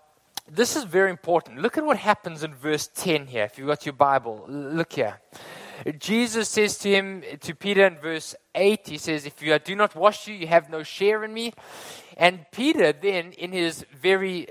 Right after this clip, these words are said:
you know, exuberant self, Peter's always the guy that says these crazy things, right? Peter says, "Okay, Lord, then have all of me. Wash my hands, my head, my feet, take it all," right? Which is a good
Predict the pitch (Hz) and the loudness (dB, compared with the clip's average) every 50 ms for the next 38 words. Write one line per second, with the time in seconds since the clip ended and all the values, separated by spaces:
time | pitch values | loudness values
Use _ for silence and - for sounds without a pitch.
0 | - _ - - 147 143 139 143 151 151 143 127 - 151 185 202 180 165 180 170 | -16 _ -12 -10 0 2 2 2 2 2 -4 -8 -8 -6 -6 -4 0 0 0 0
1 | 170 - 170 160 196 202 - - - 220 226 226 214 - 147 160 190 196 185 - | 2 2 4 4 4 2 -2 -6 -4 -2 -2 -2 -2 -2 0 2 2 2 2 0
2 | 160 151 135 160 143 143 - 143 139 - - - 175 165 151 - 156 143 - - | 0 4 4 4 4 4 0 -6 -14 -16 -14 -12 -12 -12 -14 -16 -20 -20 -20 -12
3 | - 175 160 165 160 135 135 131 - 151 127 95 - - - 135 143 170 175 - | -6 -2 -2 -2 -2 -4 -8 -4 -4 -4 -4 -4 -8 -8 0 4 6 6 4 4
4 | - - - - - - - - - - - - - - - _ - 208 233 226 | -4 -20 -20 -20 -20 -20 -18 -16 -16 -16 -16 -16 -18 -20 -16 _ -2 0 2 2
5 | 220 - - 202 190 180 170 - - - _ _ _ _ _ _ _ _ _ _ | 2 2 2 0 0 0 -2 -6 -16 -20 _ _ _ _ _ _ _ _ _ _
6 | - 220 254 - 320 339 349 302 233 240 262 294 277 196 - - _ _ 156 151 | 4 4 6 6 6 6 6 6 6 4 2 0 -2 -4 -10 -18 _ _ _ -2
7 | 190 233 233 240 247 269 226 247 269 320 349 349 339 262 214 202 170 131 - - | -2 0 4 4 4 4 4 2 -2 -2 -2 -2 -4 -6 -10 -16 -16 -18 -18 -20
8 | - 147 196 254 262 - - 202 190 175 185 226 269 311 330 302 240 214 202 202 | -10 -2 -2 -2 -2 0 2 4 4 4 4 2 2 4 2 2 2 2 2 2
9 | 208 214 277 302 320 311 - - _ 196 220 240 - - - 285 269 269 - - | 2 2 2 2 2 0 0 -6 _ -2 -2 -2 -2 -2 -4 -4 -4 -4 -6 -10
10 | - - _ _ _ _ _ - 247 277 262 - 311 320 339 339 311 208 160 120 | -18 -20 _ _ _ _ _ 4 4 4 6 4 4 4 4 4 4 2 0 -2
11 | 120 151 165 190 240 285 - - - - - 185 - - 214 180 190 175 233 247 | -2 2 4 4 4 4 0 -6 -14 -14 -14 -8 -6 -6 -6 -4 -4 0 0 0
12 | 247 190 170 | 0 0 -2